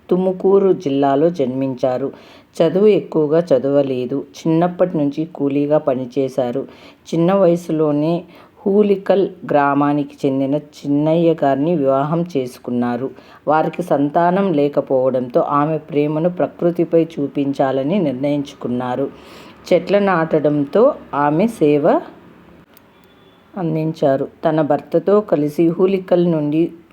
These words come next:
కూదూరు వరకు రోడ్ల ప్రక్కన బానియన్ ట్రీస్ చెట్లు నాటడం ప్రారంభించారు. వారు నాటిన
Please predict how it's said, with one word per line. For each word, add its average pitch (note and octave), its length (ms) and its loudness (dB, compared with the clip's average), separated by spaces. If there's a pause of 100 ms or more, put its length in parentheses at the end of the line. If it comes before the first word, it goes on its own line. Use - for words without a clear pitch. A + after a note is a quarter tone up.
(140)
కూదూరు F#3+ 560 2
వరకు D3 460 2
రోడ్ల D#3+ 340 4
ప్రక్కన D3+ 480 0 (160)
బానియన్ E3 640 2
ట్రీస్ D3+ 340 -4 (760)
చెట్లు - 380 -2
నాటడం D3 500 2
ప్రారంభించారు. C3+ 1120 0 (960)
వారు F3 380 2
నాటిన D#3+ 440 -2